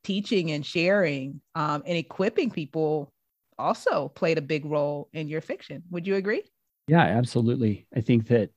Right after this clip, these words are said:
Speaker 2: there are a number of scenarios or situations in my books that come directly from experiences I've had alongside people who have experienced those things. Um, people I know who have had miscarriages, people who I know who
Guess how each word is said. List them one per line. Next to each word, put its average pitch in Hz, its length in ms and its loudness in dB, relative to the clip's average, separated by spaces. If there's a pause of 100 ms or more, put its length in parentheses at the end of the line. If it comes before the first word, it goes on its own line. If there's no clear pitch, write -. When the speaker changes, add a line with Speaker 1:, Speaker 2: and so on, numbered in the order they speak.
(120)
Speaker 2:
there 123 340 4
are 104 320 2
a 123 120 2
number 117 340 8
of 101 140 -2
scenarios 107 720 2
or 98 80 -4
situations 104 680 0
in 101 100 2
my 104 160 4
books 95 380 -4 (180)
that 98 300 -2 (260)
come 151 200 10
directly 113 400 6
from 98 200 0
experiences 110 640 2
I've 90 140 -2
had 87 320 -4 (360)
alongside 95 520 2
people 90 300 -4
who 92 180 -2
have 87 120 -2
experienced 85 500 0
those 85 160 -6
things. - 340 -14 (600)
Um, 82 360 -4 (160)
people 87 240 2
I 90 80 2
know 90 180 2
who 95 140 0
have 87 120 -4
had 92 200 0
miscarriages, 78 600 -2
people - 340 -6
who 95 140 -8
I 87 120 -6
know 87 300 -4
who 85 360 -2